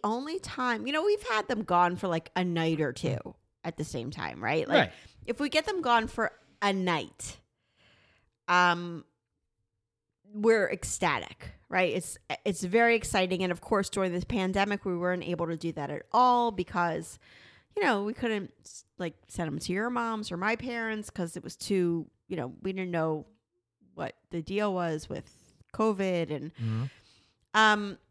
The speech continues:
Speaker 1: so now we have them all going, they're all three going to different summer programs. And, um, yeah, they'll be overlapping for two weeks. But I was once by myself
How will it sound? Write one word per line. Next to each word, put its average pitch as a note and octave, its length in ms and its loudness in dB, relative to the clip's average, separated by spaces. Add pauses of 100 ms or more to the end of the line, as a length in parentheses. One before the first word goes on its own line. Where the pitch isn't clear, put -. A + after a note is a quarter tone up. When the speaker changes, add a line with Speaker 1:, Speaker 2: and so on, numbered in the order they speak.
(280)
Speaker 1:
so B3 300 4
now A3+ 880 0 (680)
we G3+ 180 -2
have G3+ 280 0
them F#3 160 -4
all G3 260 2
going, F#3+ 260 0
they're F3+ 160 0
all G3+ 160 4
three G#3 260 -2
going E3+ 200 -2
to E3+ 80 -4
different E3+ 300 -8
summer D#3+ 260 -4
programs. D#3+ 680 -6 (100)
And, D#3+ 460 -2 (100)
um, D#3+ 520 0
yeah, C#4 220 4 (160)
they'll F#3+ 120 2
be F#3 140 -2
overlapping F3+ 560 -4
for F#3 120 -14
two F3 220 -8
weeks. - 380 -12 (160)
But C4+ 260 6 (1120)
I C4+ 400 8
was A#3 400 0
once F#3+ 720 4
by G#3 220 4
myself G#3 680 4